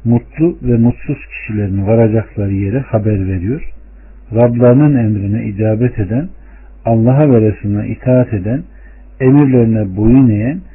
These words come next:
geçmiş ve gelecekle ilgili haberleri doğrulayan kimselere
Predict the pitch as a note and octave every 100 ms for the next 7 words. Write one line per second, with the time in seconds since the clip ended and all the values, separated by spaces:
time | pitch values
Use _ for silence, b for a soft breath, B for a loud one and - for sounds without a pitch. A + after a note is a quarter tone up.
0 | b b b - A2 B2 - E3+ F3+ C3
1 | A2 A2+ B2 A#2 G#2+ - G#2 C#3 B2+ F#2+
2 | G2+ A#2 A#2+ A2 G#2 F#2 F#2+ F2+ F#2+ B2
3 | G#2 G2 G2 F#2 - A#2 - G2+ G2 C3